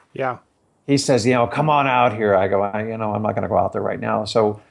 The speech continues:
Speaker 2: we just worked over the beauty of the internet and collaborated on it. And, um, he's really good at, at putting everything together. And he was a person that I trusted, and he tested it out and said,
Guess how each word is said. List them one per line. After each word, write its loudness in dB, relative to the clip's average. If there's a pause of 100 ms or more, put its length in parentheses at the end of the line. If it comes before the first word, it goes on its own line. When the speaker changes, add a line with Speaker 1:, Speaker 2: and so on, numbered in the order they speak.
(180)
Speaker 2:
we 4
just 2
worked 0
over 4
the 0
beauty 2
of 0
the 0
internet 2
and -6
collaborated 2
on -2
it. -8
And, -4
um, 0 (640)
he's -2
really 4
good 2
at, 0
at -2 (580)
putting 0
everything 0
together. 4
And -2
he 2
was 4
a 0 (100)
person 0
that 4
I 4
trusted, 0
and -4
he -4
tested -2
it -2
out 2
and -6
said, 0